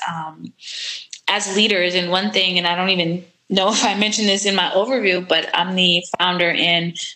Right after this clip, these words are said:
chief principal consultant of Grit and Culture. And that's what we focus on, is leadership development through the lens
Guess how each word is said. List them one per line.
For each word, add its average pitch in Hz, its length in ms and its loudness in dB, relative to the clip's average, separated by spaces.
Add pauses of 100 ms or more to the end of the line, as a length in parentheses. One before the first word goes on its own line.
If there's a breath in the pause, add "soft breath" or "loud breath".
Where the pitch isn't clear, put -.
(100)
chief 196 260 0
principal 202 380 0
consultant 180 480 -2
of 170 160 -4
Grit - 180 0
and 175 140 -6
Culture. 190 380 0
And 165 200 0
that's 170 220 -2
what - 100 -8
we 185 140 -2
focus 170 520 -2
on, 156 380 0
is - 680 -2
leadership 202 440 2
development 175 600 0
through 175 100 2
the 175 140 2
lens 165 500 0